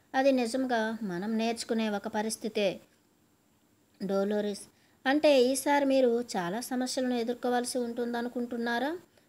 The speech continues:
రెగ్రెసి. సమస్యలు అని వేటిని అంటున్నారో మీరు వాటి మీద ఆధారపడి ఉంటుంది. వాటిలో చాలా వరకు కేవలం నిర్ణయాలే. నన్ను నేను నియంత్రించుకోవటం గురించి,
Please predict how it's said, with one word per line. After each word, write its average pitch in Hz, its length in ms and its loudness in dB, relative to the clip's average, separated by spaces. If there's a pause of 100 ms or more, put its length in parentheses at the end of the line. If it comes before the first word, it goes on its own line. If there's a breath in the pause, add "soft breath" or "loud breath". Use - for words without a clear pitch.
(140)
రెగ్రెసి. 208 640 -4
సమస్యలు 294 600 -2
అని 254 460 -2
వేటిని 208 400 -4
అంటున్నారో 240 760 -2 (400 soft breath)
మీరు 208 520 0 (580)
వాటి 202 280 0
మీద 208 280 -2
ఆధారపడి 214 680 -4
ఉంటుంది. 196 480 -6 (360 soft breath)
వాటిలో 196 500 0
చాలా 190 460 -6
వరకు 202 280 -6
కేవలం 202 500 -4
నిర్ణయాలే. 202 680 -2 (360 soft breath)
నన్ను 254 280 2
నేను 285 260 2
నియంత్రించుకోవటం 247 1080 -4 (200)
గురించి, 226 560 -2